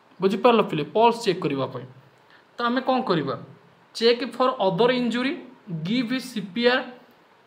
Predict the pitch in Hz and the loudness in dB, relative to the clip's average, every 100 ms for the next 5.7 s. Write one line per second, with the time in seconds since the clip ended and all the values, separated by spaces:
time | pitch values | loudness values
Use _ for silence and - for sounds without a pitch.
0 | _ 170 175 180 185 196 247 247 - 240 | _ -8 -4 0 4 6 6 2 0 0
1 | 262 - 190 180 196 240 247 247 254 240 | 0 2 0 2 2 2 0 0 0 2
2 | 240 247 269 - - _ _ _ 196 208 | 4 2 0 -8 -20 _ _ _ -2 2
3 | 220 202 202 214 247 254 240 233 214 233 | 2 6 10 10 8 4 2 2 4 2
4 | 247 247 240 208 196 196 214 190 156 185 | 2 0 0 2 0 0 0 0 -2 -2
5 | 226 285 - - - - 220 | 0 -2 -4 -16 -18 -2 0